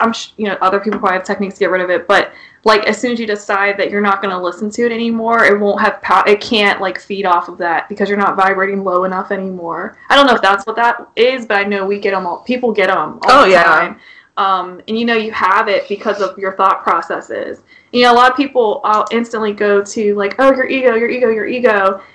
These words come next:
Speaker 1: And it is, yeah, but, like, you know, we talk about, like, our egos are something that you have to heal and cultivate. It's not something you get rid of. What you're getting rid of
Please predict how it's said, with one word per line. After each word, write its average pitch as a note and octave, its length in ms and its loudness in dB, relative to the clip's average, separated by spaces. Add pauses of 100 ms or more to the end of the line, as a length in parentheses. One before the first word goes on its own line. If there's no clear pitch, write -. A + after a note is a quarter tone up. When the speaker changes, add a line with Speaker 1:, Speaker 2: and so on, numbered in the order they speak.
(140)
Speaker 1:
And C4+ 160 6
it - 100 2
is, C#4+ 240 4
yeah, A#3 560 4
but, A#3+ 160 4
like, A#3 260 2
you C#4 80 2
know, B3+ 80 4
we C4+ 140 0
talk A#3+ 320 -2
about, G#3 220 0
like, G#3 180 0
our G#3+ 180 4
egos A#3 460 2
are G#3 100 0
something G#3+ 320 -2
that F#3+ 160 -4
you A3 120 -6
have G3 220 -2
to G3+ 100 -6
heal G3+ 540 2
and F#3+ 140 -2
cultivate. G#3 420 2
It's G3 100 -6
not G#3 180 0
something G#3+ 240 0
you G3+ 80 -2
get F3+ 220 0
rid A3 180 4
of. F#3 220 2
What G#3+ 100 4
you're B3 100 -2
getting G#3 280 0
rid A3 160 4
of G3+ 300 2